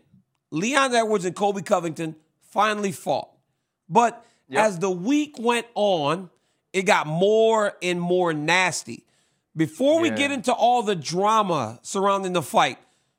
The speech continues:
Speaker 1: what did you make of Leon's performance? And what did you make of Colby's performance?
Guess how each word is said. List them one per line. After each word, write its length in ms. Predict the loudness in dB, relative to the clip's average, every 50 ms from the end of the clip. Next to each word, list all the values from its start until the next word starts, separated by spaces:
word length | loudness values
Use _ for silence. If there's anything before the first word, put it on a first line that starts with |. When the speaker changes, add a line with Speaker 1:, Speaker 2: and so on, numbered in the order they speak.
| _ _
Speaker 1:
what 220 | -4 2 2 2 2
did 160 | 2 -2 -2
you 80 | 0
make 200 | 2 2 0 0
of 100 | -2 -2
Leon's 380 | -2 0 2 2 2 2 0 -2
performance? 680 | -8 -10 -10 -4 -2 -2 0 0 0 -4 -4 -6 -12 -14 _ _ _ _ _
And 220 | -4 -4 -4 -4 -8 _ _ _ _ _ _ _ _
what 200 | -2 0 0 0
did 140 | 0 -2
you 60 | 0 0
make 220 | 0 0 0 -2
of 160 | -6 -6 -8
Colby's 420 | -2 2 2 2 4 2 0 -2 -2
performance? 580 | -4 -6 -2 0 2 2 2 0 -4 -8 -12